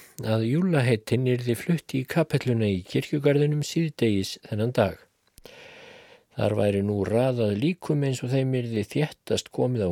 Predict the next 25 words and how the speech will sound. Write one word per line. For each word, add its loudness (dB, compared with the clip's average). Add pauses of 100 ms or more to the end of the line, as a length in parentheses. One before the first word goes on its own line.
(120)
gólfið 0 (320)
og -2
ekki -4
mætti -4
dragast -2
lengur 0
en -2
til -6
kvölds -2 (680)
að -6
taka 0
líkið -2
frá 0 (340)
til -2
að 0
tryggja -2
að 0
það 0
yrði -2
ekki -8
kistulagt -2
morguninn 0
eftir -4 (360)
af 0
misgáningi. -4